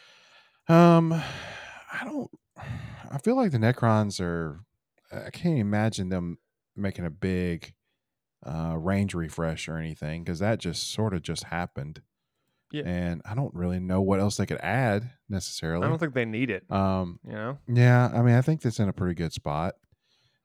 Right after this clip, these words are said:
Speaker 1: Um, <sighs> I've been,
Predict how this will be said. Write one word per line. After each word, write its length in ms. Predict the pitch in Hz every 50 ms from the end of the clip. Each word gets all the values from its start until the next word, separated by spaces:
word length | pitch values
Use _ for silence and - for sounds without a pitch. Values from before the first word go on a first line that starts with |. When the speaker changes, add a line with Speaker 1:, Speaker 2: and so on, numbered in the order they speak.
| _ _ -
Speaker 1:
Um, 840 | 85 85 85 85 85 85 82 82 80 80 78 78 78 78 78 - - - _ _ _ _ _ _ _ _ _ _ _ _ - - _ - - -
<sighs> 20 | - - 180 156 156 - - 151 - - - - - - - - - - -
I've 160 | - 101 107
been, 420 | 107 104 101 98 95 92 90 85